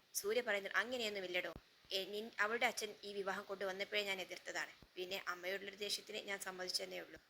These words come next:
ആദ്യം തന്നെ ഞാൻ അവളോട് പറഞ്ഞതാണ് നമ്മൾ തമ്മിൽ യോജിച്ചു പോകില്ല,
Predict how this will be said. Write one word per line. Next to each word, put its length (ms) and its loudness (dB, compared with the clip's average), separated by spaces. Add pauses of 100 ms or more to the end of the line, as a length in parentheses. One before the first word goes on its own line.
ആദ്യം 280 2
തന്നെ 180 0
ഞാൻ 160 2
അവളോട് 320 2
പറഞ്ഞതാണ് 520 0
നമ്മൾ 220 -4
തമ്മിൽ 320 -8
യോജിച്ചു 320 -4
പോകില്ല, 320 -10